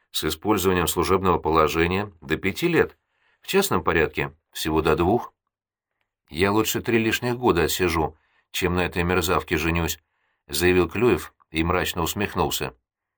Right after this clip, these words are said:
«Ладно, расслабься, шучу я. А жучок нужно изъять. Где он там у тебя?» Архаров узнал, в каком месте Вадим установил клопа, выставил лейтенанта за дверь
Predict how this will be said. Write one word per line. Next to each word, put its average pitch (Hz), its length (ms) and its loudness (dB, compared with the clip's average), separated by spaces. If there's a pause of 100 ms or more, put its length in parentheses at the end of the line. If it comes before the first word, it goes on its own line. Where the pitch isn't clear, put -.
(260)
«Ладно, 71 320 -2
расслабься, 76 640 -2
шучу 98 380 -2
я. 71 240 0 (720)
А 87 180 0
жучок 95 420 -2
нужно 131 300 -2
изъять. 120 400 -2 (540)
Где 82 320 2
он 82 160 0
там 78 160 -2
у 76 60 -2
тебя?» 73 360 -2 (800)
Архаров 80 560 -2
узнал, 90 320 2
в - 40 -10
каком 90 300 -2
месте 90 300 -2
Вадим 87 320 0
установил 85 400 0
клопа, 92 500 0 (460)
выставил 82 500 0
лейтенанта 82 540 0
за 92 180 -2
дверь 135 300 -4